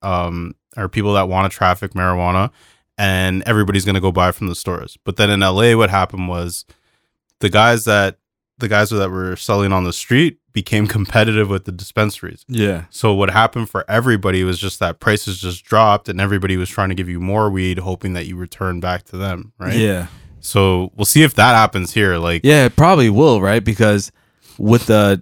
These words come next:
Speaker 2: with the store, like, they gotta, they have so much overhead. You know what I mean?
Speaker 1: Yeah, yeah.
Speaker 2: Pedro doesn't have any overhead.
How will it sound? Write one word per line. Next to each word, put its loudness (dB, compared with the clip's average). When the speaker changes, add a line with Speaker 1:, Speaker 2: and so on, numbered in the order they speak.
Speaker 2:
with 2
the 0
store, 4
like, -4
they 0
gotta, 0
they 0
have 2
so 0
much 0
overhead. 2
You -2
know 6
what 6
I 4
mean? 2
Speaker 1:
Yeah, 4
yeah. 0
Speaker 2:
Pedro 4
doesn't 2
have 2
any 2
overhead. 4